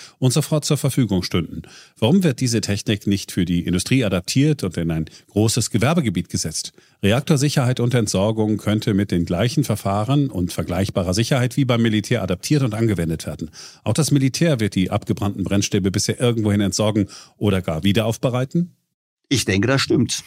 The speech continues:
Speaker 2: Ich denke übrigens auch, dass es der Startpunkt ist von Unternehmen wie beispielsweise Rolls-Royce, die eben diese Atomantriebe für U-Boote, soweit ich weiß, gebaut haben und jetzt eben an der Forschung dran sind, entsprechende Small Modular Reactors zu bauen.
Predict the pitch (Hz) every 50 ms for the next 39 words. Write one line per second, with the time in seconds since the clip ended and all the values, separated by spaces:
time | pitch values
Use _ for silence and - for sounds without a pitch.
0 | - - _ _ - 110 - - 117 123 143 147 160 151 151 151 151 143 135 113
1 | - - 123 131 113 123 113 - 117 113 113 98 - - 120 101 143 185 - -
2 | 123 101 95 - 113 127 147 - - - _ _ _ _ _ _ _ - 131 127
3 | 127 113 110 104 104 104 113 131 135 127 101 101 87 98 101 107 104 - 107 92
4 | 90 101 92 76 80 85 82 - - - 85 80 82 95 123 170 196 - - -
5 | - _ _ _ _ _ _ - 101 104 - - 110 110 110 107 90 101 90 85
6 | 82 82 - - - 120 110 107 98 95 - - 107 104 - 90 82 78 78 -
7 | - - - - 127 110 90 90 87 87 85 87 85 80 78 78 76 71 - 80
8 | 73 76 - 78 76 - - 71 - - 87 85 85 98 127 147 175 - - _
9 | - - - - - _ - 101 90 101 101 98 - - - 98 101 101 117 120
10 | 120 120 - - - _ - 104 95 87 - - 90 87 90 87 - 90 85 -
11 | - 73 76 82 90 87 98 104 98 98 - 95 95 - - - - 87 87 -
12 | 104 95 85 92 95 98 - - - - _ - - - 95 90 85 85 80 85
13 | 92 104 104 - - _ _ - - 82 85 90 95 92 92 90 90 87 90 95
14 | 98 - 87 85 87 82 73 73 - - 85 82 80 - - 135 101 78 58 -
15 | - -